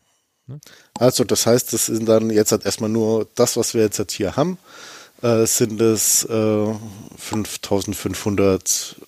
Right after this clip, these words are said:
Speaker 2: Euro mindestens mal pro Person, die abgeschoben wird. Also, wenn ich für fünftausend Euro einen Flug buche, dann ist das nicht, nicht, nicht Holzklasse.
Speaker 1: Nee, nee, nee, nee. Ja, aber,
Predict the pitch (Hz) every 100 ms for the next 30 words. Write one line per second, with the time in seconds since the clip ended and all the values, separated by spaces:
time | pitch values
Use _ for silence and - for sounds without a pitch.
0 | _ _ _ _ _ _ _ _ - 107
1 | 104 90 98 110 113 113 - 104 92 101
2 | 92 87 - - - 92 90 82 - -
3 | 95 - 92 87 82 - _ - - 85
4 | 82 - - - 104 - - 87 87 76
5 | - - - - - - - - - 107
6 | 104 104 127 156 - 131 - 131 - 127
7 | - 113 131 131 - 151 151 - 120 -
8 | 147 120 113 120 - 135 - 135 143 -
9 | - - 135 - - - - _ - -
10 | _ 113 - 117 - 95 95 - - _
11 | _ _ _ - 123 147 139 110 107 120
12 | 117 101 - - - - 131 135 127